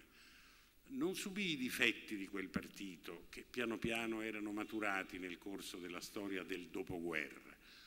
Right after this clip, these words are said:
e cioè una certa tendenza alla subalternità, vuoi verso la Democrazia Cristiana, il gigante governativo, il partito Stato, il partito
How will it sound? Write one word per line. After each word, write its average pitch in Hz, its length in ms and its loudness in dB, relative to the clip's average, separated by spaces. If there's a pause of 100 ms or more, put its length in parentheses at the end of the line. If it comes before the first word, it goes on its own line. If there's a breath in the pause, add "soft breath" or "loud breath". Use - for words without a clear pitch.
(260 loud breath)
e 113 180 2
cioè 110 440 6
una 107 260 4
certa 107 440 2
tendenza 104 600 0
alla 101 160 -2
subalternità, 101 920 -4
vuoi 107 260 -2
verso 104 380 -2
la 95 80 -6
Democrazia 92 600 -4
Cristiana, 92 800 -2 (680 loud breath)
il 82 160 -14
gigante 95 640 4
governativo, 92 760 -4
il 87 100 -8
partito 92 500 -10
Stato, 95 760 0
il 85 100 -12
partito 90 840 -10